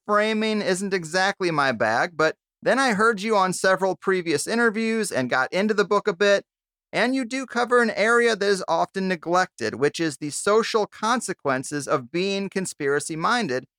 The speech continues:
And we're getting into the holidays.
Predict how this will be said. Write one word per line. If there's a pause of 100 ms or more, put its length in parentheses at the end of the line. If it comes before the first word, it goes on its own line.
(340)
And
we're
getting
into
the
holidays.